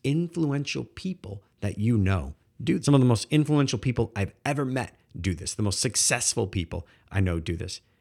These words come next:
And very few people at the lower ends of the management and leadership ladder actually do. And it kind of blew me away as I was thinking about this and reflecting on my life and all of the people that I admire. And I just realized how few people do this one thing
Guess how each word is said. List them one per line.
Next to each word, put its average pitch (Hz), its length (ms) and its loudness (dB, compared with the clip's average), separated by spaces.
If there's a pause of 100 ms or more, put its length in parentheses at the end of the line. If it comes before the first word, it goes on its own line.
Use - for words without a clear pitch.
(120)
And 101 180 2
very 147 360 2
few 139 260 -4
people - 480 -6
at 95 100 -8
the 85 80 0
lower 98 480 2
ends 101 380 0
of 87 100 -6
the 80 100 -6
management 90 640 -4
and 80 180 -8
leadership 95 440 -2
ladder 95 360 -8 (360)
actually 113 400 -2
do. 156 120 -2
And 220 120 -2
it 156 60 2
kind 196 120 0
of 165 80 2
blew 156 200 10
me 160 120 8
away 147 260 2
as 92 120 0
I 95 60 0
was 87 140 -2
thinking 120 280 0
about 80 180 -2
this 82 140 -6
and 90 100 -4
reflecting 107 400 -4
on 85 80 0
my 82 120 -2
life 87 340 -4
and 85 100 -6
all 95 120 0
of 92 80 -6
the 85 60 -10
people 101 360 -6 (240)
that 98 100 -2
I 87 120 0
admire. 90 520 -2 (280)
And 143 100 0
I 170 40 4
just 165 160 -4
realized - 280 -4
how 180 380 -8 (180)
few 160 280 0
people 92 520 -2 (240)
do 156 100 2
this 165 220 -2
one - 500 -8
thing 95 500 -6